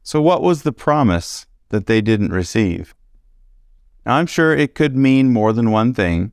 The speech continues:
but I think this is the main thing. Now, let's read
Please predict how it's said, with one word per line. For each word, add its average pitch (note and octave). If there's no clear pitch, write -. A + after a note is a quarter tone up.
but G2
I D3+
think F3+
this A#2+
is G#2
the F#2+
main E2+
thing. -
Now, G#2
let's C#3+
read D3+